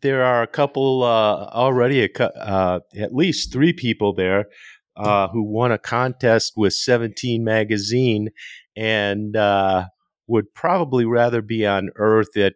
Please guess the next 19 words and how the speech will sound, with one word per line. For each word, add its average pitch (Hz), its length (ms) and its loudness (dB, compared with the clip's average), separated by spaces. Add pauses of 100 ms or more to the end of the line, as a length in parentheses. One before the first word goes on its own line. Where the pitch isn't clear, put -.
at 98 200 0
the 92 80 -6
beach, 120 520 -4
but, 98 320 0
you 104 160 -6
know, 92 200 0
what 98 240 -4
the 95 100 -6
heck, 107 260 -2
they 98 100 0
won 104 280 0
this 90 180 -4
contest 98 720 -4
and 90 180 -6
now, 95 420 -2 (800)
uh, 92 220 -2
they're 95 180 -2
kinda 98 320 -6
s-, - 320 -8